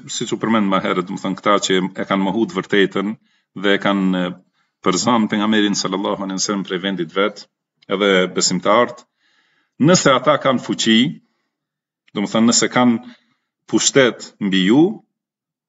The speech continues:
atëherë janë armiqtë tuaj. Do më thënë, qofse janë më dobët,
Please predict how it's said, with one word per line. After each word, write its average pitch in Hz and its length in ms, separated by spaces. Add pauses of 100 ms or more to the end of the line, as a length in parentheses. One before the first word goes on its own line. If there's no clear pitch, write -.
(200)
atëherë 123 560 (640)
janë 123 400 (140)
armiqtë 107 380
tuaj. 82 280 (600)
Do 98 100
më 92 60
thënë, 113 200
qofse 156 280
janë 139 300 (320)
më 127 80 (100)
dobët, 123 400